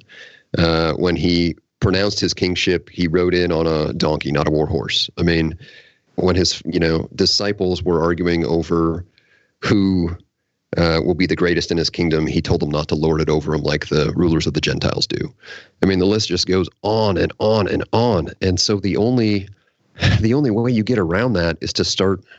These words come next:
moving in stuff outside of the Bible into your analysis of what government should do and what, more specifically, what we should use government for. And so I think there's a massive distinction to be drawn between,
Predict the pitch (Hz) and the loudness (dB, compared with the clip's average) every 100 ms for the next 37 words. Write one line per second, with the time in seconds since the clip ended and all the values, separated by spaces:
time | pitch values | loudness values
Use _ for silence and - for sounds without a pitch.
0 | _ _ _ 90 104 104 92 101 95 85 | _ _ _ 0 2 2 0 0 0 -2
1 | 87 - - - - 101 92 - 92 95 | -4 -8 -6 -4 -2 -4 -8 -6 -4 -2
2 | - 92 92 82 76 87 95 73 71 69 | 0 0 0 -2 -2 -2 -2 -4 -8 -10
3 | _ 95 90 - 85 80 80 82 78 - | _ -2 0 0 0 2 0 0 0 -2
4 | 76 - 82 78 - - _ _ - 82 | -2 -4 -4 -8 -10 -20 _ _ -2 -2
5 | 80 87 82 82 78 - 78 80 80 73 | 0 -2 0 0 0 0 0 0 0 0
6 | 78 76 - _ - 87 90 80 85 - | -2 -2 -6 _ -2 2 2 0 -2 -4
7 | - 107 82 82 78 76 82 - 90 85 | -2 -2 -2 0 0 2 -2 0 -2 0
8 | - 73 80 76 - - 58 - - - | -2 -2 -2 -2 -2 -4 -6 -8 -2 -2
9 | - - _ _ _ - _ 101 85 - | -2 -12 _ _ _ -20 _ 0 2 2
10 | 90 87 85 82 87 104 90 80 78 82 | 0 0 0 -2 -2 -2 0 0 -2 -2
11 | 85 87 85 78 - - - - _ _ | 0 -2 -4 -6 -12 -20 -20 -20 _ _
12 | - - 90 - 80 82 76 82 82 76 | -4 0 0 0 0 -2 0 0 0 -2
13 | 76 - 85 82 76 73 | -6 -2 0 0 0 -4